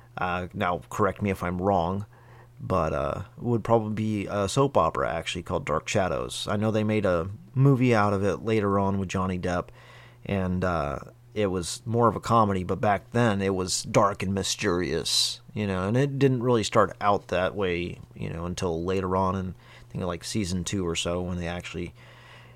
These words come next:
introduced Barnabas into that. But you really didn't have a lot of different horror T V shows that were out there. Now, as the years progressed and things like that, we did start developing more and more stuff. Like, we ended up with,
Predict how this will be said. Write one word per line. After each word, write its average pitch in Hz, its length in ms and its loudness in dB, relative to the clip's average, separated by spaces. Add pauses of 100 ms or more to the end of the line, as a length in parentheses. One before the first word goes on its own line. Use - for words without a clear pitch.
introduced 110 540 2
Barnabas 90 640 2 (1000)
into 101 300 -2
that. 67 280 -6 (280)
But 123 220 4
you 139 220 2
really 139 340 6
didn't 123 340 4
have 110 300 2
a 110 60 4
lot 104 200 6
of 98 80 -2
different 98 280 -6
horror 107 440 2
T 104 280 -6
V 92 500 -8
shows 85 480 0
that 80 160 -4
were 71 220 -6
out 110 260 0
there. - 300 -6 (400)
Now, 117 140 4
as 113 100 2
the 117 100 0
years 117 300 2
progressed 98 640 4
and 82 100 -4
things 82 260 -4
like 76 220 -4
that, 78 340 -4
we 98 200 -4
did 95 280 0
start 85 300 0
developing 85 560 -2
more 90 240 0
and 87 80 -2
more 85 220 0
stuff. 82 420 -4
Like, - 180 -4
we 113 220 2
ended 113 220 2
up 110 180 -2
with, 107 320 0